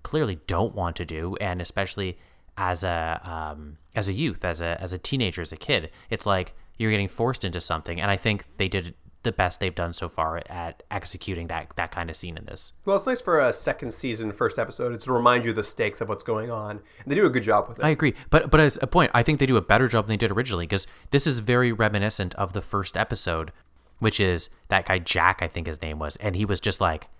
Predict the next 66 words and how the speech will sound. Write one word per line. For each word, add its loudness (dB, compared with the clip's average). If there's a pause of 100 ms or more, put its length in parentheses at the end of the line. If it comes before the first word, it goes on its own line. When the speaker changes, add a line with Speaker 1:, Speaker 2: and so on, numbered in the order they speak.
(360)
Speaker 1:
going 4
to -8
it. -10
Like, -4
it -4
was -4
no 4
big -2
deal. -4
It -10
was -8
like -4
he -4
was -2
a 0
zombie. 4
This 2
one, 4
it 0
shows 0
you -4 (420)
the 0
humanity 2
that's -4
being -6
taken -4
away. -2 (160)
Speaker 2:
Yeah, 4
yeah, 4
yeah. 0
I 6
mean, 4
to -6
be 0
fair 4
to 4
that 6
first 2
episode, 2
you -6
kind 0
of -4
needed 2
that 0
'cause -8
it's -6
supposed 2
to -14
be 2
very 4
disconcerting -2
why 4
everyone's 2
super -2
happy 2
about 4
what's -2
about 2
to -6
happen. -4
<laughs> -12
Speaker 1:
That's 4
true, 2
but 4
everyone 4
else 0